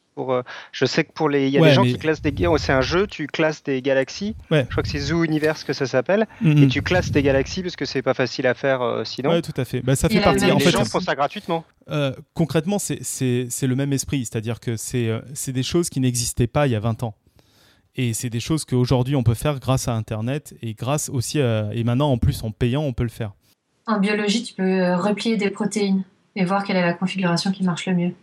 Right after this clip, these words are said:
Speaker 3: Mais
Speaker 2: Voilà.
Speaker 3: bon, c'est la même chose.
Speaker 2: Mais en tout cas, mon message là-dessus, c'était pas tellement c'est l'outil d'Amazon qui permet uniquement de faire ça, c'était plus que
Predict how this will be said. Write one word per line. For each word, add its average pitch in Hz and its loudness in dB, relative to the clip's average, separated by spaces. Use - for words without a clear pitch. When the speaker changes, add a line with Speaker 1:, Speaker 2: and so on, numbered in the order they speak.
Speaker 3:
Mais 180 0
Speaker 2:
Voilà. 131 2
Speaker 3:
bon, - -6
c'est - -6
la 165 2
même 170 2
chose. - -4
Speaker 2:
Mais 135 2
en 131 2
tout - -2
cas, 175 2
mon 139 0
message 143 2
là-dessus, 131 -2
c'était - -6
pas 127 -2
tellement 135 -2
c'est - -4
l'outil 131 -2
d'Amazon 123 0
qui - -12
permet 120 -6
uniquement 131 -4
de 110 -8
faire 120 -6
ça, 165 -2
c'était 120 -6
plus 151 -6
que 147 -2